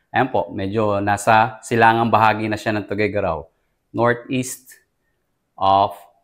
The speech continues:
Cagayan Province. Dumako naman po tayo sa dam. Tatlong dam po yung nakabukas. Unahin natin yung Ipo Dam. Kahapon,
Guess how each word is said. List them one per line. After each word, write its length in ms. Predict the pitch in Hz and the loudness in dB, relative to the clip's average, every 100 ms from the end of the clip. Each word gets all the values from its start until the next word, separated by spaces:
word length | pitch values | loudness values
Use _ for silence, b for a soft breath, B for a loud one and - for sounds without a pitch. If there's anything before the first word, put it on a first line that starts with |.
| _ _ _ _ _ _ - | _ _ _ _ _ _ -12
Cagayan 400 | 95 101 98 95 | -4 -4 -4 -4
Province. 480 | 92 80 82 - _ b b b - | -4 -4 -8 -14 _ b b b -6
Dumako 500 | 139 131 156 190 190 196 | -2 2 6 6 6 4
naman 180 | 196 190 | 2 2
po 80 | 170 | 2
tayo 220 | - 151 | 4 4
sa 160 | 147 151 | 4 0
dam. 320 | 117 117 135 | 2 2 2
Tatlong 400 | 135 143 170 170 | -2 -2 2 2
dam 240 | 135 147 151 | 4 4 4
po 160 | 151 | 2
yung 80 | 143 | 2
nakabukas. 640 | 135 131 127 104 107 - | 2 0 -2 0 -2 -2
Unahin 400 | - 120 120 123 | -6 -2 0 2
natin 320 | 123 120 120 117 | 2 0 -4 -4
yung 60 | |
Ipo 240 | 123 110 117 | -6 -4 -4
Dam. 400 | 90 90 98 123 _ _ _ _ _ _ _ b b b b b b | 0 0 -2 -8 _ _ _ _ _ _ _ b b b b b b
Kahapon, 720 | - 147 175 185 165 175 165 | 0 4 4 6 4 4 -2